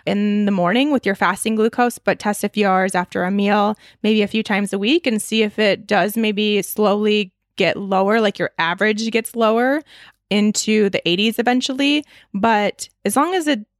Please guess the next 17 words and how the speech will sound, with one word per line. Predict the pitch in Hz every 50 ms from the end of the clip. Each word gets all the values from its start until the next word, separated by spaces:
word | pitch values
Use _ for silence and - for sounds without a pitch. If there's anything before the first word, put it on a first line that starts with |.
| - 165 -
doesn't | - 226 220 214 - 226 190
start | - 233 208 - -
skyrocketing | - - - 208 202 208 220 220 214 190 180 196 - - 185 180 180 180 180 180 180 170
into | - 180 214 208 208 - - 214
the | 185 170 165 175 - -
upper | 190 - - 220 220 233
<laughs> |
one | 226 233
hundreds | 262 196 254 247 240 233 240 226 208 214 214 208 202 214 - - - - - - - _
after | 196 202 190 - 220 226 220 208 - -
a | 170
meal, | 214 214 226 247 240 214 208
that's | 196 202 247 247 - -
when | 226 233 226
we're | 214 208 196
really | 185 185 208 214 196 196 202 208 208 202 202 196 - _ _ _ _ _ _ -
concerned. | - 233 220 - - 226 190 135 - - - -